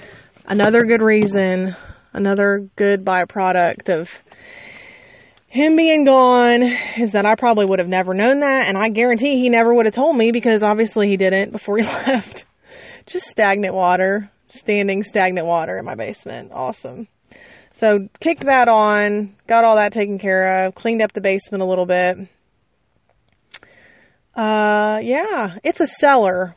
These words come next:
by the way. I don't want y'all to picture, like, your, your walk-in finished basement with a bunch of chicks and, and standing water. Like, it's <laughs> definitely a, a cement,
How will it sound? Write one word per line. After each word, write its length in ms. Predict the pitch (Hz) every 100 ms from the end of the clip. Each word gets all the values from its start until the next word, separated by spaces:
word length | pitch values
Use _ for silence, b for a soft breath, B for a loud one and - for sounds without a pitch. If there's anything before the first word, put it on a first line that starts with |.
| -
by 140 | 208
the 80 | 196
way. 160 | 185 190
I 80 |
don't 100 | 269
want 160 | 294 277
y'all 140 | 247
to 80 | 214
picture, 420 | 196 233 - 220
like, 300 | 190 180 185
your, 180 | 220 220 202 208
your 180 | 208 220
walk-in 680 | 196 196 196 - 190 185
finished 400 | 180 208 190 180 185
basement 440 | 190 196 180 165
with 120 | 180
a 60 | 180
bunch 220 | 180 -
of 80 | 170
chicks 420 | - 190 - -
and, 180 | 160 165
and 320 | 196 175 175 -
standing 420 | - 208 196 175
water. 320 | 175 175 170 175
Like, 200 | 180 226
it's 160 | 220
<laughs> 40 | 202
definitely 640 | 214 214 - - 262 233
a, 180 | 185 - B B B B B -
a 120 | 208
cement, 760 | - 214 208 196 190 175 -